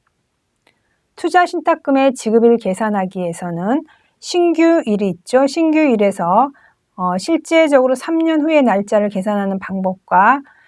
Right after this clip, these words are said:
그 다음에 삼 개월을 더했을 때 날짜를 계산하는데 삼 일일 경우에 삼 일로 나오는 경우와 이십팔 일이지만 삼십일 일로 계산해주는 함수를 구별해서 사용을 합니다. 이때 일요일 날짜는 이렇게 빨간색으로 표시하도록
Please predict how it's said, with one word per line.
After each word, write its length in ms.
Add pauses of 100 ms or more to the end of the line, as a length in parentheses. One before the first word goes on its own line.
(140)
그 120
다음에 540 (160)
삼 420
개월을 480
더했을 480
때 120
날짜를 420
계산하는데 840
삼 280
일일 320
경우에 260
삼 240
일로 220
나오는 400
경우와 500 (440)
이십팔 520
일이지만 540
삼십일 640
일로 280
계산해주는 720 (260)
함수를 580
구별해서 560
사용을 400
합니다. 460 (360)
이때 400
일요일 640
날짜는 560
이렇게 220
빨간색으로 800
표시하도록 840